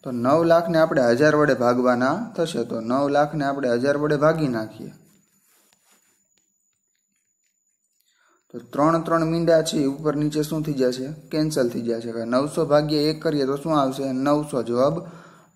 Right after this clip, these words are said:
આવી જશે. ઓકે વિદ્યાર્થી મિત્રો, તો તમે અહીંયા જોઈ શકો છો કે પાંચસો ઈંટના કેટલા ખરીદવા હોય તો કેટલા રૂપિયા દેવા પડે છે? નવસો રૂપિયા. અથવા તો તમે આમ પણ કરી શકો,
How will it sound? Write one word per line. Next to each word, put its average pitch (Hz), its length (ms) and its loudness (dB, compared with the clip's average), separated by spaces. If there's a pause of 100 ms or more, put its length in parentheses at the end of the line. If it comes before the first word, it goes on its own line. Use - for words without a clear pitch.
આવી 185 300 2
જશે. 107 420 -6 (580)
ઓકે 147 180 -4
વિદ્યાર્થી 160 340 0
મિત્રો, 160 280 -4
તો 156 160 -2
તમે 156 200 -2
અહીંયા 156 140 2
જોઈ 143 240 -2
શકો 120 420 -4
છો 135 400 -8 (920)
કે - 80 -10
પાંચસો 147 560 -2
ઈંટના 147 320 -2
કેટલા 147 340 -4
ખરીદવા 151 420 0
હોય 151 140 4
તો 139 100 -2
કેટલા 151 220 -2
રૂપિયા 156 260 -2
દેવા 147 200 2
પડે 143 220 0
છે? 156 180 -6 (500)
નવસો 160 400 2
રૂપિયા. 120 360 -4 (320)
અથવા - 300 -2
તો 185 120 0
તમે 190 220 -4
આમ 175 260 0
પણ 147 220 -4
કરી 123 260 0
શકો, 127 480 -6